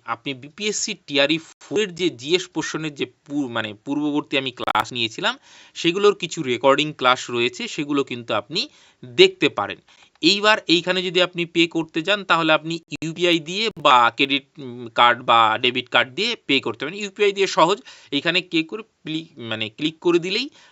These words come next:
ঊনত্রিশ টাকা। দেখুন টাকা ঊনত্রিশ টাকা তেমন কিছু নয়। এইটা যদি ইয়ে করেন তাহলে, আহ, সেইটা হচ্ছে এই বিষয়গুলো আপনি দেখতে পাবেন। এইখানে ক্লাসগুলো আপনাদের দেখাই তাহলে আরও বুঝতে পারবেন।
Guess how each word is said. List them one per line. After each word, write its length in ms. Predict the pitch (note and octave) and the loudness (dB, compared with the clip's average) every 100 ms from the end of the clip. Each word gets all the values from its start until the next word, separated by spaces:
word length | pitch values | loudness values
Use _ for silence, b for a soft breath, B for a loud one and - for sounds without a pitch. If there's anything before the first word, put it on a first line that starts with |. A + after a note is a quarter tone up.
| b | b
ঊনত্রিশ 480 | E3+ G3 F#3+ - - | -2 -2 -2 -4 -2
টাকা। 200 | D#3 F#3+ | -2 2
দেখুন 340 | F#3 D#3 A#2+ _ | 0 -2 -10 _
টাকা 420 | A#2 - D#3 E3 D#3+ D#3+ C3+ C3 | 0 4 4 2 -2 -20 -20 -14
ঊনত্রিশ 360 | D3 D3+ F3 E3 | -8 -6 -6 -6
টাকা 180 | F#3 F3 | -4 2
তেমন 320 | B2+ C#3+ E3 | 2 2 -4
কিছু 240 | F#3 F#3+ | -4 -4
নয়। 180 | F3+ D#4+ b b b b D#3+ | -2 -4 b b b b 0
এইটা 280 | F3+ G3 | 2 2
যদি 400 | F#3+ F#3 G3 F#3+ - | 2 0 -2 -4 -2
ইয়ে 160 | E3 E3+ | -2 0
করেন 320 | F#3+ A#3 A#3+ - | -2 -2 -6 -2
তাহলে, 460 | B2+ D3+ G3+ F4 - b b b _ | -2 -2 -6 -6 -10 b b b _
আহ, 200 | A#2+ A#2+ | 0 2
সেইটা 360 | A#2+ D#3 D#3+ F#3 | 2 0 2 2
হচ্ছে 380 | F#3 F#3 - C4 _ - | 2 -4 -12 -12 _ -4
এই 320 | F3+ G#3+ A3+ | -2 0 -2
বিষয়গুলো 580 | F3 D#3+ D#3+ D3 D3 E3 | -2 -4 0 0 0 0
আপনি 280 | C#3+ D#3 F#3+ | 0 -2 -2
দেখতে 300 | B2+ A2+ A2+ | -2 -2 -6
পাবেন। 200 | G#2+ G#2 | -6 -6
এইখানে 300 | A2+ D#3 D3+ | -8 -8 -6
ক্লাসগুলো 500 | B2 A#2+ B2 D3 C#3 | 2 2 2 0 -2
আপনাদের 420 | - C3 B2+ B2+ | -2 -6 -6 -2
দেখাই 400 | A2+ A2 A#2 G3 | -2 0 -2 -6
তাহলে 280 | - A#2 A2+ | -4 -2 0
আরও 140 | A2+ | -2
বুঝতে 320 | A2 B2 - B2 | -4 -10 -6 -2
পারবেন। 320 | A2 A#2 | -2 -2